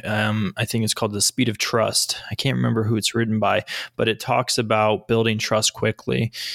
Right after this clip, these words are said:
And it's same thing with belief. Uh, and I'm seeing this actuality come to light here, is where if you wanna build trust quickly with other people, you have to first be able to be able to trust yourself. S-,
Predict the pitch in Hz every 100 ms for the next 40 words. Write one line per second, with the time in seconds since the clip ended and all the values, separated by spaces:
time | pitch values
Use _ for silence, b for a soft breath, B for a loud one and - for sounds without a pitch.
0 | B B 110 110 - - 123 120 117 113
1 | 107 - 107 110 117 107 - - - 95
2 | 82 104 107 - 113 107 107 104 - 107
3 | 117 117 110 110 104 - 104 104 104 104
4 | 113 143 - 117 113 107 107 107 117 113
5 | 107 B B B B B B B B B
6 | _ - 139 - 151 143 147 131 123 120
7 | - 127 113 - - 110 - 110 110 104
8 | 110 104 101 - 113 107 107 101 110 -
9 | 120 - 107 - 110 - - 110 104 -
10 | 127 104 95 - - 113 107 - - 107
11 | - - - - - - - - _ _
12 | _ - - - - - - -